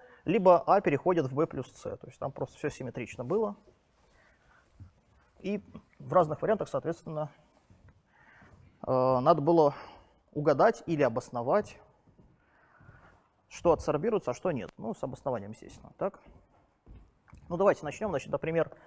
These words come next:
А плюс Б переходит в С. Там, или П было условие.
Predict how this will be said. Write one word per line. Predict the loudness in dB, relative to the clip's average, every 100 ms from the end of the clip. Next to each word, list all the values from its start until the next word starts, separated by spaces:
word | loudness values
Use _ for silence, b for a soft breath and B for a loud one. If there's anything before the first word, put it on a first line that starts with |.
| B B B
А | 0 0
плюс | -2 -2
Б | -2
переходит | -2 -6 -4 -6 -6
в | -12
С. | -16 -16 _ _ _ _ -20 -20 -20 -20 -20 b b b b -20 _ _ _ _ -20
Там, | -18 -12
или | -12
П | -2 0
было | 2 -2 -4 -10
условие. | -16 -10 -10 -10